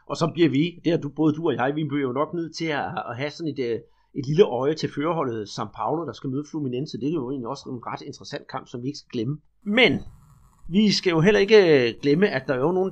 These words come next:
danskere, som, eller tidligere Superliga-spillere, lad mig kalde det på den måde, der spiller i, øh, i den brasilianske, øh, liga. Og, øh, det er jo det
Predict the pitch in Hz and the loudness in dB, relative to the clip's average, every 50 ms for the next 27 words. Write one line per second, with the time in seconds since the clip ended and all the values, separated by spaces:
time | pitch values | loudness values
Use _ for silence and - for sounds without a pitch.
0 | 190 _ - 185 202 247 240 - - 208 156 117 101 - - - 151 139 127 127 | -2 _ 2 4 4 4 0 0 0 2 0 0 -2 -6 -8 -4 -4 -4 -2 -2
1 | 127 117 98 90 82 - - - 156 165 208 202 147 117 98 - - 208 175 165 | -4 -4 -4 -6 -8 -10 -6 -4 0 2 4 4 4 4 2 -2 -2 0 2 2
2 | 143 139 135 135 - - 147 139 120 123 113 113 120 123 117 - 156 160 135 143 | 4 4 2 0 2 2 0 2 2 0 -4 -6 -8 -10 -8 -8 -6 -2 -2 -2
3 | 147 147 143 143 - 143 135 - - - 151 160 185 175 151 147 135 139 127 110 | -2 0 0 0 0 0 -2 -4 -4 -4 -2 0 0 0 -2 0 0 0 0 0
4 | 110 113 - - 131 113 120 117 113 117 117 - 165 170 147 - - 117 113 110 | -2 -4 -6 -8 -10 -12 -12 -10 -10 -10 -8 -8 -8 -8 -6 -6 -6 -8 -8 -8
5 | 113 120 120 123 135 190 156 185 - 180 135 - - - - _ _ _ - - | -8 -8 -8 -8 -6 -6 -6 -2 -2 -2 -4 -4 -12 -20 -20 _ _ _ -4 2
6 | 160 165 151 151 160 147 143 135 131 127 123 120 120 117 117 - 160 170 160 156 | 4 4 6 6 6 6 6 4 2 0 0 0 -2 -2 -2 0 0 0 0 0
7 | 175 180 170 | 0 -2 -2